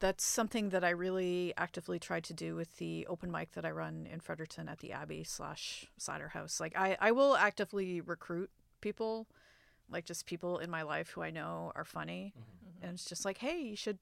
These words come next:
Speaker 1: come and do, like, five minutes. Trust me, it's really easy." And sometimes it works and sometimes it doesn't.
Speaker 3: Yeah, and before Mary was hosting the Abbey, when we were just doing human butts,
Speaker 2: Mm-hmm.
Speaker 3: we were into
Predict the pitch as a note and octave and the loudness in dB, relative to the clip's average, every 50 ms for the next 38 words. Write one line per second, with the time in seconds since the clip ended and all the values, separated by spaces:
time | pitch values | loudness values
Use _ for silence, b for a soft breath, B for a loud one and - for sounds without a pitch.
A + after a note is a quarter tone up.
0 | _ - - A3 A3+ B3 A#3+ G3+ F#3+ F3+ F#3 E3+ F3 F3 F#3 F#3 F#3 F3+ F3 - | _ -10 -6 -4 -2 -2 -2 -2 -2 -4 -4 -4 -2 -2 -2 -2 -2 -2 -4 -6
1 | - - F#3 F3+ E3+ F3 F#3 F#3+ F#3+ E3+ - - - - F#3 - - - F#3 D#3+ | -4 -2 -2 -2 0 -2 -4 -4 -4 -4 -6 -6 -4 -4 -4 -4 -4 -4 -4 -6
2 | D3 D3 - - E3+ D#3+ D3 D3 D#3+ E3 D#3+ E3 D3+ C3+ A#2 G2 B2+ C3 - - | -6 -8 -8 -6 -6 -6 -4 -4 -6 -6 -6 -6 -8 -8 -10 -10 -10 -10 -10 -12
3 | - D#3+ B B B B B B B B B B B - - - F3 F#3 F3 E3+ | -14 -16 B B B B B B B B B B B -6 -6 -4 -4 -4 -4 -4
4 | E3 E3 - - D#3+ - - E3+ E3 E3 - D#3+ E3 - D3 - - - - C3 | -4 -4 -4 -4 -6 -6 -6 -6 -6 -8 -8 -8 -8 -8 -10 -12 -12 -12 -10 -10
5 | B2+ D3 C#3+ A2+ C#2+ - b b b b b b b b - G#3+ A3 G3+ F#3+ F#3+ | -10 -10 -10 -12 -14 -16 b b b b b b b b -8 -4 -2 -2 -2 -2
6 | F#3 F#3 F3+ - - G#3 G#3+ A3 A3+ A3 G#3+ G3+ G3 G3 F#3 F#3 F3+ F3 F3 F3 | -4 -8 -8 -4 -2 -2 0 0 0 0 -2 -2 -4 -6 -4 -4 -4 -4 -4 -6
7 | - - E3+ E3+ - F#3+ E3+ E3 - - - D3+ D#3 D3+ A#2+ C#3+ D#3+ E3+ E3 E3 | -8 -8 -8 -8 -6 -4 -6 -6 -6 -8 -8 -8 -8 -6 -6 -4 -4 -4 -4 -6
8 | D3+ D3 D3 D3 - - D3 D3+ D#3 D#3 D3 D3+ D#3 C#3+ C#3 - A#2 C3+ C#3 C#3 | -8 -8 -8 -10 -12 -14 -12 -10 -10 -8 -8 -8 -10 -10 -10 -10 -8 -8 -8 -8
9 | C#3+ D3+ C#3+ C#3 C#3 C3+ C#3+ D#3+ E3 D3+ - - - - A#2 - - D#3+ D#3+ D3+ | -10 -10 -12 -12 -10 -6 -4 -4 -4 -4 -6 -10 -14 -14 -16 -12 -10 -10 -8 -6
10 | D#3+ D#3+ D#3+ D#3 D3 - - D3 D3 C#3+ C#3+ C#3+ D3 | -6 -6 -8 -8 -10 -10 -8 -8 -8 -8 -8 -10 -12